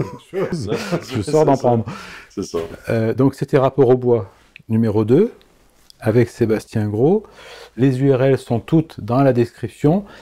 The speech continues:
Speaker 1: Donc maintenant, je vais vous demander de bien vouloir vous barrer de mon atelier parce que nous, on a des pierres à essayer. En plus, ça rime.
Speaker 2: Ouais.
Speaker 1: Hein ? <laughs> C'est, franchement,
Speaker 2: C'est juste, ouais.
Speaker 1: c'est le sens de la formule et tout. Voilà. Donc moi, je vais stopper l'enregistrement. Faut que j'appuie là.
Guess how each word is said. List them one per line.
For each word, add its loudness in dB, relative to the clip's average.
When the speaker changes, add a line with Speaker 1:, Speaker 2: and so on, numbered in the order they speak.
Speaker 1:
Donc -4
maintenant, 0
je -4
vais 0
vous -2
demander -2
de -4
bien -6
vouloir -2
vous -4
barrer -2
de 0
mon 0
atelier 0
parce -2
que -2
nous, 2
on 4
a 2
des -2
pierres 0
à 2
essayer. -4
En -6
plus, -2
ça -2
rime. -2
Speaker 2:
Ouais. -4
Speaker 1:
Hein ? 2
<laughs> -12
C'est, -4
franchement, -2
Speaker 2:
C'est -10
juste, -10
ouais. -10
Speaker 1:
c'est -2
le 2
sens 0
de 2
la 2
formule 0
et -2
tout. -4
Voilà. 0
Donc -4
moi, 2
je -2
vais 2
stopper -2
l'enregistrement. -2
Faut -8
que -4
j'appuie -2
là. -4